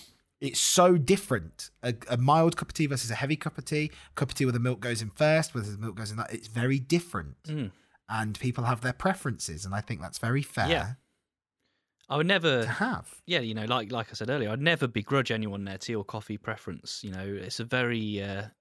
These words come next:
Speaker 2: opinion dividey thing, as I also said earlier. It's just once you're on the receiving end and they're making it for you, it, you, then it's important to establish how you like it. And if they're not gonna establish, then they've gotta get it right. Otherwise, I'm disappointed.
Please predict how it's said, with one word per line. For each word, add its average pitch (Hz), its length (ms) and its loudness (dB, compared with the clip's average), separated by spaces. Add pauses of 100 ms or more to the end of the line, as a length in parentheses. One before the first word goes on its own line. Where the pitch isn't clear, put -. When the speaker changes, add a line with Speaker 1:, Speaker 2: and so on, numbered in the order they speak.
(320)
Speaker 2:
opinion 123 420 0
dividey 117 420 0
thing, 156 220 2
as 101 100 -4
I 107 140 -2
also 120 220 -4
said 110 180 -2
earlier. 98 440 -4 (680)
It's - 160 -2
just - 420 0 (180)
once 135 320 -2
you're 151 160 4
on 143 120 2
the 135 40 2
receiving 190 460 2
end 180 320 2 (140)
and 139 200 0
they're 123 120 4
making 156 320 2
it 139 120 -2
for 135 220 0
you, 113 260 -2 (120)
it, 120 240 -12
you, 113 180 -4
then 107 300 -2
it's - 180 -8
important 135 560 -4
to 123 120 -6
establish 117 840 0 (640)
how 131 180 0
you 120 160 2
like 101 300 -2
it. 110 160 -2 (320)
And 110 120 -2
if 110 120 -4
they're 113 100 0
not 135 160 -2
gonna 120 140 -2
establish, 104 640 -4
then 104 160 -6
they've 101 100 -4
gotta 113 200 0
get 117 180 0
it 90 80 -6
right. 104 260 0 (560)
Otherwise, 113 380 2
I'm 107 80 0
disappointed. 104 680 -6